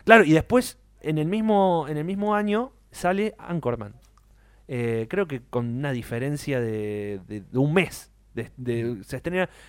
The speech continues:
Speaker 1: en Argentina se estrena el veinticinco de mayo, eh, Belinda Melinda. Y, eh, la de Ron Burgundy se estrena en julio,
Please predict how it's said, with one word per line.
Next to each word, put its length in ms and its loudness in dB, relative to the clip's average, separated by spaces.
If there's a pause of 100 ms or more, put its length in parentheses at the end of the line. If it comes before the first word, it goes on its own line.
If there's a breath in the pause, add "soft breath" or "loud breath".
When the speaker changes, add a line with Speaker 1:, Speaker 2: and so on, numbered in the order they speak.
Speaker 1:
en 120 -4
Argentina 420 -2
se 120 -2
estrena 260 0
el 60 2
veinticinco 640 0
de 80 4
mayo, 500 2 (440 soft breath)
eh, 380 4
Belinda 360 0
Melinda. 560 0 (760 soft breath)
Y, 340 0 (120)
eh, 880 2 (100)
la 260 0
de 480 4
Ron 180 2
Burgundy 380 6
se 140 -4
estrena 320 0
en 100 0
julio, 720 4